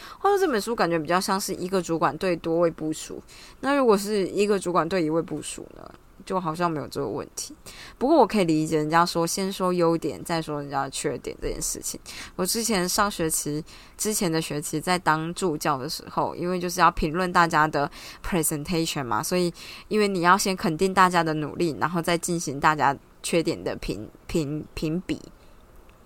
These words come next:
你就要说，“哦，我觉得你做得很好。”在哪个部分做很好是很重要，你需要讲出来的。你不能只是说，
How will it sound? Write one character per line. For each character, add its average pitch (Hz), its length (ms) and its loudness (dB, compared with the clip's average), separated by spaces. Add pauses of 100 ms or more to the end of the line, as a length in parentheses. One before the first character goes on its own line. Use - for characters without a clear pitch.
(200)
你 156 60 -6
就 160 120 -2
要 160 220 10
说 151 440 0
，“哦， 147 100 -2
我 147 120 -4
觉 156 140 -8
得 151 120 -6
你 147 60 -8
做 170 220 -4
得 156 80 0
很 156 300 -6
好。” 185 260 4 (260)
在 269 160 2
哪 202 140 6
个 170 80 4
部 220 160 2
分 214 160 0
做 196 200 0
很 160 120 -2
好 156 140 -2
是 170 220 -2 (220)
很 165 180 -2
重 196 200 -6
要， 190 140 4
你 151 100 -2
需 160 140 -4
要 175 100 6
讲 175 220 0
出 - 120 -4
来 113 120 2
的。 95 80 -10
你 160 80 -6
不 220 120 -2
能 175 140 0
只 160 140 -4
是 170 80 0
说， 165 420 4